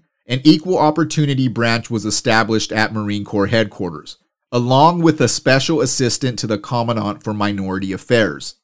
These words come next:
The Marine Corps Human Relations Institute was later founded at M C R D San Diego on July first, nineteen seventy-two,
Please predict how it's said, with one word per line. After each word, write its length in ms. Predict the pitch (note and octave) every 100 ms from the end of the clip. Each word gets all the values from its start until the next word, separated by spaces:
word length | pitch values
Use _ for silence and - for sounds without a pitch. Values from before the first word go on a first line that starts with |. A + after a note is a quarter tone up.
| _ _ _ _ _ _ _ _
The 100 | C3+
Marine 360 | B2+ C#3 D3+ F#3+
Corps 260 | - G3
Human 320 | D#3+ F3 D#3+ D3+
Relations 600 | C3+ B2 C3+ C3 A2 F#2
Institute 640 | G#2 - G#2+ - G#2 G2+
was 180 | G#2 G2
later 260 | A#2 B2+
founded 480 | C3 B2+ A#2+ B2+ A#2+
at 160 | G#2+ G#2+
M 180 | A#2
C 200 | A2+ B2+
R 140 | A#2 G#2+
D 180 | G#2 A2
San 300 | - A2 G#2+
Diego 640 | G#2 A2 A2 G2 E2+ E2+ _ _ _
on 160 | G#2+ A2
July 340 | A#2 A2+ B2
first, 540 | - C#3+ B2 F#2+ - _ _
nineteen 520 | G#2+ A2 G2 A2 G#2
seventy-two, 880 | - G#2+ G2 G2 F#2 - B2 E2+